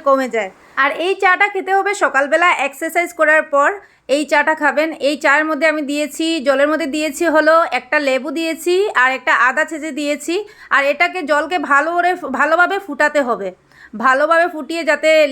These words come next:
লেবু এবং আদার রসটা ভালো করে জলের মধ্যে এসে যায়। আর এই যে আমি খাঁটি মধু নিয়েছি, এক চামচ মধু দিয়ে এই চাটা খাবো আমি। চিনি একদমই ইউজ করা যাবে না, যদি ফ্যাট কমাতে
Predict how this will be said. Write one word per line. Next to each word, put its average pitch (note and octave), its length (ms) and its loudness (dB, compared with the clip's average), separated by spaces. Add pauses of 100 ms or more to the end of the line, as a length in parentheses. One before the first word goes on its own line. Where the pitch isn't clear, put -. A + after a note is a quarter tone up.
লেবু D4 280 2 (120)
এবং D#4+ 120 -2 (120)
আদার D4 240 2
রসটা C#4 300 0
ভালো C#4 180 0
করে D4 200 2
জলের C4 220 0
মধ্যে C#4+ 240 -2
এসে C#4 200 -2
যায়। D4+ 160 2 (380)
আর B3+ 80 2 (180)
এই F#4 140 0
যে F#4 160 2
আমি F4+ 120 -2 (120)
খাঁটি D#4 360 -2 (140)
মধু D#4 220 -4 (100)
নিয়েছি, A#3+ 400 -2 (560)
এক C#4 160 -2 (100)
চামচ F4+ 260 0 (120)
মধু D#4 200 0 (100)
দিয়ে F#4 200 2 (320)
এই D4+ 80 -2 (120)
চাটা C#4+ 300 2
খাবো A#3+ 300 -2 (120)
আমি। F#3+ 120 -12 (220)
চিনি F4 240 -4 (200)
একদমই F4 380 -4
ইউজ D#4 240 -4
করা D4 200 4
যাবে A#3 220 -2
না, G#3+ 40 -6 (100)
যদি B3+ 160 -4 (100)
ফ্যাট D4 260 0
কমাতে F#4 280 0